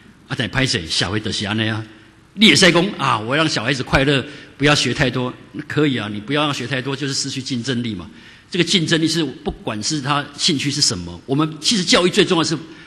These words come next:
帮小孩子找到兴趣，不是教他快乐啊，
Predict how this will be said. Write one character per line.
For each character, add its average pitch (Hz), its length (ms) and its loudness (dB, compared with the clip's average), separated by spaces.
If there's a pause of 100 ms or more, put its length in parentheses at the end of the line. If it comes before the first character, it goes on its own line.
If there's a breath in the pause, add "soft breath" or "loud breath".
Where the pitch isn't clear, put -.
帮 165 120 6
小 135 100 2
孩 139 80 2
子 120 80 -2
找 117 80 0
到 127 80 2
兴 123 160 0
趣， 120 180 -2
不 123 160 -10
是 131 120 -2
教 147 140 2
他 139 180 2 (720)
快 143 220 10
乐 135 160 4
啊， 135 160 2